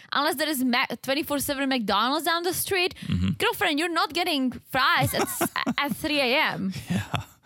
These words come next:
Speaker 2: So that's what the, that's what the argument was over. So
Speaker 1: Oh, boy.
Speaker 2: now they're sitting at the hotel and they're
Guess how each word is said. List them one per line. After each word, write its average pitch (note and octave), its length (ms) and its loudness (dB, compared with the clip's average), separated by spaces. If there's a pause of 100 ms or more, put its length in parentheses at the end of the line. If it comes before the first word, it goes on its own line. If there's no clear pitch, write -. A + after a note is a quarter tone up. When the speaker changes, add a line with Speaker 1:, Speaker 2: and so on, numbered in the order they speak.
(160)
Speaker 2:
So C#3 180 4
that's D#3 240 4
what C3 140 0
the, A2+ 200 4
that's A#2 200 2
what G#2+ 100 2
the E2+ 320 2
argument F2 560 -2 (320)
was G#2 180 4
over. F#2 440 0 (380)
So - 180 0
Speaker 1:
Oh, F#3 540 0
boy. E3 360 -2
Speaker 2:
now F3+ 180 4
they're F3+ 120 4
sitting A#2+ 260 2
at A2 100 0
the G2+ 120 0
hotel F2+ 520 0 (480)
and F#2+ 640 0
they're F2+ 260 -2